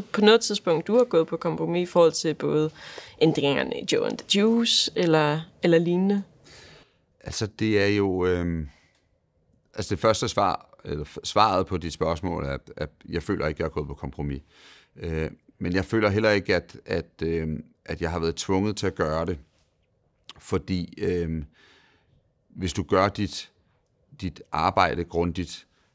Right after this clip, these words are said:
Speaker 2: men helt ude i, om man så må sige, pipelinen, altså derude, hvor man skal til at lave feltet af kandidater. Hvis du derude overinvesterer, om man så må sige, i at, at, at,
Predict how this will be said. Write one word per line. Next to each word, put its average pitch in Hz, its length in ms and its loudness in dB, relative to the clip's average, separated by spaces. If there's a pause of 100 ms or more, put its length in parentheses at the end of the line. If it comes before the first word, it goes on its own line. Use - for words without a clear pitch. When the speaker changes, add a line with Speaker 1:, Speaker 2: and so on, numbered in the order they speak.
(180)
Speaker 2:
men 85 180 -2
helt 101 360 -4
ude 90 380 0
i, 76 140 -4
om - 80 -8
man 78 80 -6
så 92 100 -4
må 80 60 -4
sige, 82 120 -4
pipelinen, 73 720 0
altså 71 200 -8
derude, 92 360 -2
hvor 85 120 -2
man 85 120 -4
skal - 200 -10
til 95 240 -4
at 82 80 -2
lave 82 440 0 (140)
feltet 104 640 -2
af - 120 -8
kandidater. 80 640 -6 (920)
Hvis 82 160 -4
du - 80 -8
derude 98 600 2 (480)
overinvesterer, 92 920 2
om 60 120 -4
man 67 100 -8
så - 180 -4
må 80 140 -4
sige, 82 200 -6 (200)
i - 60 -8
at, 80 180 0 (640)
at, 85 80 -2 (220)
at, 80 80 -4